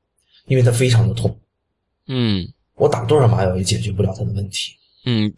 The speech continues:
Speaker 2: 会影响到你的缝合过程。
Speaker 1: 对。
Speaker 2: 他不会配合，他不会配合的。
Speaker 1: 对，一直痛着在哭啊。
Speaker 2: 嗯。
Speaker 1: 这整个缝合的过程，他是能够感受到，虽然说局，局部麻醉能够缓解一部分的疼痛，可是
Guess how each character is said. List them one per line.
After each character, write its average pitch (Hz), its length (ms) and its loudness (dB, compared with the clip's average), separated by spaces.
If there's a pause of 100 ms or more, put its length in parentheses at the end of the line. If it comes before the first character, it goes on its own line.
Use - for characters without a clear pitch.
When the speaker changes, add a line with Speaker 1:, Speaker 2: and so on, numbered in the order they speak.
Speaker 2:
会 156 200 2
影 131 180 2
响 107 180 0
到 107 80 2
你 101 140 2
的 92 80 0
缝 95 160 2
合 104 180 -2
过 120 200 0
程。 - 160 -12 (280)
Speaker 1:
对。 190 220 2
Speaker 2:
他 - 100 -8
不 127 80 0
会 202 120 2
配 202 180 2
合， - 240 -10
他 - 100 -20
不 123 160 2
会 208 80 4
配 175 200 2
合 - 140 -14
的。 - 120 -18 (280)
Speaker 1:
对， 95 220 -6 (140)
一 220 160 2
直 117 240 4
痛 - 240 4
着 - 80 2
在 - 160 0
哭 - 280 -12
啊。 - 100 -20 (420)
Speaker 2:
嗯。 104 100 0
Speaker 1:
这 196 80 2
整 113 240 2
个 - 120 0
缝 110 200 2
合 113 120 6
的 117 80 0
过 117 160 4
程， - 120 2
他 113 140 4
是 117 160 2
能 101 140 2
够 123 80 4
感 117 200 -4
受 107 160 -4
到， 107 240 -2 (200)
虽 226 260 2
然 127 180 6
说 139 180 4
局， 113 280 4 (120)
局 117 140 2
部 151 160 4
麻 95 200 4
醉 117 200 4 (220)
能 107 220 4
够 - 180 4
缓 107 220 4
解 - 200 2
一 107 140 0
部 117 160 4
分 - 140 2
的 - 80 2
疼 - 240 -6
痛， 113 200 0 (360)
可 - 180 0
是 - 320 0